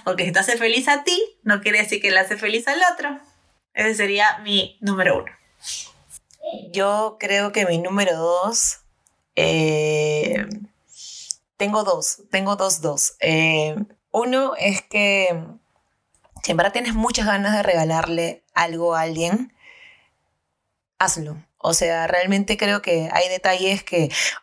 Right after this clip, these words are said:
Speaker 2: o sea, igual, eh, respetando un poco la línea de lo que, de lo que dice Jimena, ¿no? O sea,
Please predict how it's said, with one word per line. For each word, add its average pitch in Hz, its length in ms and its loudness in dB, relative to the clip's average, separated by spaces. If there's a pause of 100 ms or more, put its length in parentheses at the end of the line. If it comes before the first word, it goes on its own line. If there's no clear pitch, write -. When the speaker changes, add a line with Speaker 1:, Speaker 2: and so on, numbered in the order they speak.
Speaker 2:
o 175 80 2
sea, 135 320 -2
igual, 190 320 2 (240)
eh, - 160 -8
respetando 190 640 0
un 208 80 -6
poco 214 200 0
la 180 100 2
línea 180 320 -2
de 190 80 2
lo 185 120 2
que, 156 240 -4
de 160 160 0
lo 156 80 0
que 151 80 -6
dice 165 400 0
Jimena, 160 420 0
¿no? 147 220 -2
O 156 60 -2
sea, 151 340 0